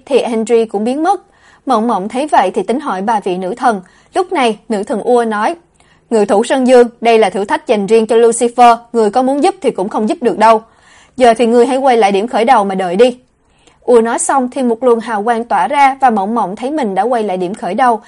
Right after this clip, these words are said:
và Mộng Mộng nhận ra trong lòng bàn tay của mình dường như có vật gì đó. Mộng Mộng xòe tay ra thì nhận thấy đó là ngọc lệ,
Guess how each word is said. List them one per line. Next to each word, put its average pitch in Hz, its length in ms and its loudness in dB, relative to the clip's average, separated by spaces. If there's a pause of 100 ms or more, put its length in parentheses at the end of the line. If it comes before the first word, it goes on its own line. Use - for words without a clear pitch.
(240)
và 285 100 0
Mộng 233 220 0
Mộng 220 260 0
nhận 190 220 -6
ra 262 260 4
trong 262 240 -4
lòng 202 180 -2
bàn 185 140 -6
tay 233 180 -2
của 214 140 -4
mình 226 340 -4
dường 196 240 -2
như 226 140 0
có 311 140 -4
vật 302 240 -6
gì 202 140 -4
đó. 202 300 -4 (260)
Mộng 226 220 0
Mộng 214 200 -2
xòe 240 220 -2
tay 277 160 -2
ra 285 260 2
thì 269 160 -4
nhận 202 240 -6
thấy 247 220 -4
đó 269 220 -4
là 339 120 -4
ngọc 202 260 -4
lệ, 190 300 -2